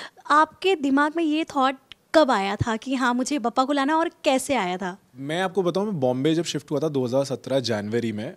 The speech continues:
Speaker 2: मैं गणपति फेस्टिवल टीवी पे देखता था। मैं बहुत एक्साइटेड होता था और मैं बहुत स्पिरिचुअल इंसान रहा हूँ हमेशा से ही। अ, मैं जब घर पे भी रहता था बहुत पूजा पाठ करता था। जब मैं आया तो मुझे, जब मैंने देखा इनकी तैयारियाँ हो रही हैं, मुझ में एक, you know,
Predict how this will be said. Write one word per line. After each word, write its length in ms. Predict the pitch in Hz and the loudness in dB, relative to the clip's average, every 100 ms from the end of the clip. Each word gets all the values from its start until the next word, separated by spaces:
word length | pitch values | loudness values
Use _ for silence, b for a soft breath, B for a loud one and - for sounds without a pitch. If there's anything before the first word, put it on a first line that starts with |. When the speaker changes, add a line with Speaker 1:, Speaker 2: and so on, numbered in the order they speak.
| - | -12
Speaker 2:
मैं 360 | 117 127 175 | -6 -2 -2
गणपति 320 | 165 143 156 156 | -2 -2 -2 -2
फेस्टिवल 400 | 151 - 151 175 | -4 -4 -4 -4
टीवी 320 | 151 131 127 | -4 -2 0
पे 100 | 123 | -2
देखता 320 | 98 - 95 | -4 -12 -18
था। 160 | 107 113 | -16 -16
मैं 240 | 110 113 151 | -8 -6 -4
बहुत 160 | 151 | -2
एक्साइटेड 500 | 156 - 117 107 123 | -2 -2 -4 -4 -4
होता 160 | 113 101 | -4 -2
था 60 | 135 | -2
और 60 | |
मैं 100 | 196 | 0
बहुत 160 | 180 190 | 0 -2
स्पिरिचुअल 500 | - 143 131 143 135 - _ | 2 2 4 2 -4 -6 _
इंसान 320 | 127 117 120 110 | -8 -4 -2 -2
रहा 100 | 107 | -4
हूँ 80 | |
हमेशा 320 | 104 104 95 98 | -6 -6 -6 -8
से 140 | - | -8
ही। 100 | 101 B B B | -12 B B B
अ, 140 | 107 107 | -4 -2
मैं 120 | 107 | -2
जब 140 | 107 | -4
घर 140 | 101 104 | -4 -4
पे 120 | 113 | -2
भी 80 | 113 | -2
रहता 180 | 110 107 | -2 -2
था 60 | |
बहुत 220 | 113 107 | -4 -4
पूजा 180 | - 107 | -8 -8
पाठ 180 | 107 101 | -8 -10
करता 240 | - 95 | -12 -14
था। 100 | 101 | -10
जब 140 | 127 147 | -6 -4
मैं 120 | 165 - | -4 -6
आया 280 | 123 131 | -4 -2
तो 380 | 156 - 190 202 B B B 131 | -2 0 0 0 B B B -6
मुझे, 460 | 139 131 190 220 | -4 -2 2 2
जब 180 | 180 180 | 2 0
मैंने 200 | 175 190 | 0 0
देखा 280 | 151 131 151 | 0 -2 -4
इनकी 160 | 151 | -6
तैयारियाँ 480 | 160 127 117 113 127 | -2 -2 0 0 -2
हो 100 | 135 | -2
रही 80 | 127 | -2
हैं, 80 | 156 | -2
मुझ 200 | 147 135 | -4 -4
में 140 | 165 | -2
एक, 120 | 185 - - | -4 -6 -6
you 120 | 151 | -4
know, 300 | 220 - 123 | -4 -6 -8